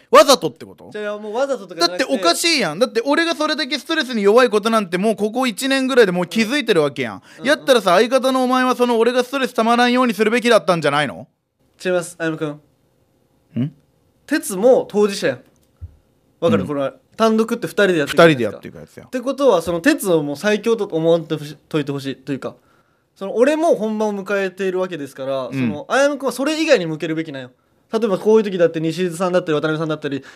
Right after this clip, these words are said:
Speaker 1: 第三者を頼るべきなんよ。俺を頼るべきじゃないよ、本当は。
Speaker 2: 本当はね。
Speaker 1: 身につけないとダメ、それは。
Speaker 2: いや、うん、そうね。
Speaker 1: ちょっと待って。あれ？お、もしかして。え？
Speaker 2: いや、でもよ。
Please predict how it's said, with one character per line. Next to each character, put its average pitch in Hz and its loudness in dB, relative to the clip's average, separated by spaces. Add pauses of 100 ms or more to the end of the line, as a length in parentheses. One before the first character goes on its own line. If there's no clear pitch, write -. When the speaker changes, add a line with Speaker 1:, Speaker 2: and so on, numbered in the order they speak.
(100)
Speaker 1:
第 277 6
三 254 -2
者 185 -10
を 156 -10
頼 165 -2
る 143 -6
べ 143 -8
き 135 -18
な 127 -14
ん - -14
よ。 120 -20 (200)
俺 262 0
を 262 -2
頼 247 2
る 170 -4
べ 156 -6
き 139 -16
じ 131 -12
ゃ 127 -10
な 131 -10
い 131 -12
よ、 123 -16
本 139 -14
当 135 -8
は。 131 -6 (680)
Speaker 2:
本 302 4
当 330 6
は 302 6
ね。 330 4
Speaker 1:
身 220 -4
に 269 0
つ 269 -10
け 277 2
な 220 4
い - 0
と 160 -8
ダ 156 -4
メ、 151 -12 (320)
そ 165 -10
れ 151 -6
は。 135 -8
Speaker 2:
い 156 -8
や、 185 -2
う 170 -4
ん、 110 -2 (160)
そ 101 -10
う 104 -16
ね。 131 -10 (280)
Speaker 1:
ち - 0
ょ - -4
っ - -6
と 220 2
待 180 -6
っ 160 -4
て。 - -14 (520)
あ 196 0
れ？ - -4
お、 196 0
も 190 -4
し - -12
か 147 -8
し - -14
て。 - -16
え？ 170 -6 (240)
Speaker 2:
い 147 -4
や、 160 0
で 220 2
も 254 2
よ。 170 2